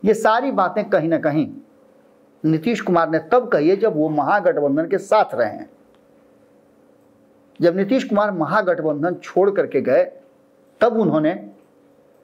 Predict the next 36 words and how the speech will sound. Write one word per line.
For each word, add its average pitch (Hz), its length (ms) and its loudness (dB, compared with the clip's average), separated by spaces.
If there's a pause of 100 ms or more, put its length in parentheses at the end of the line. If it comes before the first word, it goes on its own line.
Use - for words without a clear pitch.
(300)
ये 160 180 2
बात 160 340 0
कही 139 220 2
है 131 180 -4 (720)
कि 185 80 0 (160)
अब 190 120 4
वो 175 300 2 (140)
इधर 160 180 2
उधर 170 260 0
कहीं 156 260 -2
नहीं 165 180 2
जाएंगे। 151 240 -2
और 170 160 0
ये 160 120 2
बात 196 320 0
उन्होंने 156 300 0
स्थापित 165 460 -4
किया 147 220 2
है 156 160 0
किसी 170 400 -2 (300)
सदन 208 420 0
में 320 80 2
नहीं, 156 340 -2
बल्कि 196 340 4 (640)
नरेंद्र 180 420 2
मोदी 160 260 0
के 156 80 0
सामने, 151 300 0
और 170 120 2
उसी 254 220 0
बात 165 300 2
को 151 140 2 (460)
भारतीय 185 400 0
जनता 185 220 0
पार्टी 147 320 -2
के 160 160 -2